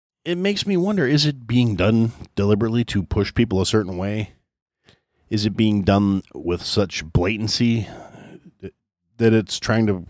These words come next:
steer people in a certain direction? I definitely believe that it's being reported and covered in such a way as to push people in a certain direction and to try and create people of a certain mindset. If <laughs> all you have to do is look at any major mainstream media outlets to,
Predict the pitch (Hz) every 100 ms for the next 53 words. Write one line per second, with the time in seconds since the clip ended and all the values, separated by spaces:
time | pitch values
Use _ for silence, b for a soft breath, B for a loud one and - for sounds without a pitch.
0 | - - - 120 113 120 107 104 101 -
1 | 104 104 104 98 101 - b b b b
2 | _ _ _ _ - 113 113 156 131 98
3 | 90 90 90 85 85 90 87 - 95 85
4 | 82 82 - 113 147 87 87 80 85 82
5 | - 147 180 90 76 - - - 80 80
6 | 78 76 - 85 - - - 85 76 76
7 | 69 - 73 71 71 73 - 73 87 -
8 | - - 92 85 76 87 85 78 - -
9 | _ _ _ _ _ - 110 95 87 78
10 | - 90 78 80 80 78 73 - 82 -
11 | 107 85 - 87 - - 98 143 120 131
12 | - 95 107 92 107 104 95 95 95 98
13 | 98 92 92 90 85 95 90 90 107 92
14 | 82 80 80 - - 82